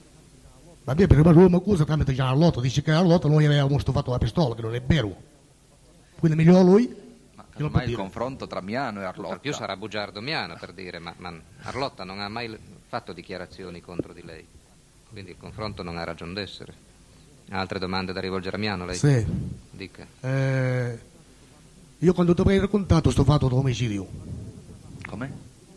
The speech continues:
Speaker 1: Quando le avrei raccontato lo fatto dell'omicidio?
Speaker 3: L'ha già detto.
Speaker 2: L'ha già detto.
Speaker 1: Sì, ma quando? Dove? A che ore? Con chi
Speaker 3: L'ha
Speaker 1: era?
Speaker 3: già detto Miano, ehm, Farre. Non ripetiamo le cose già dette.
Speaker 1: No, perché lui sa,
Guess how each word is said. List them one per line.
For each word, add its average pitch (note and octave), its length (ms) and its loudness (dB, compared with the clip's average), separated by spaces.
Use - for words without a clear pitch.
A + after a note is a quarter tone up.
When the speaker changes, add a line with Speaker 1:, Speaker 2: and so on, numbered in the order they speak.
Speaker 1:
Quando D#3 220 4
le G#3 60 6
avrei G#3+ 140 4
raccontato G3 460 0
lo B2+ 80 2
fatto C3+ 240 2
dell'omicidio? A2+ 580 -4
Speaker 3:
L'ha F2+ 140 -12
già F#2+ 100 -12
detto. F2 300 -10
Speaker 2:
L'ha E2+ 60 -12
già G2+ 80 -12
detto. G2+ 160 -18
Speaker 1:
Sì, F3 140 2
ma D#3+ 120 6
quando? E3 400 4
Dove? C3 520 -2
A B2+ 80 -14
che G3 120 -4
ore? C3 380 0
Con E3 140 -6
chi F#3 140 -6
Speaker 3:
L'ha F3+ 60 0
Speaker 1:
era? C3+ 120 -4
Speaker 3:
già G#2+ 60 -8
detto A2 320 -10
Miano, D#2 400 -14
ehm, E2+ 680 -12
Farre. D#2 480 -18
Non G2 220 -16
ripetiamo F2+ 420 -14
le E2 100 -16
cose F2 200 -16
già E2 100 -16
dette. - 280 -20
Speaker 1:
No, A3+ 180 2
perché F3 240 2
lui G#3+ 160 6
sa, D3+ 120 -2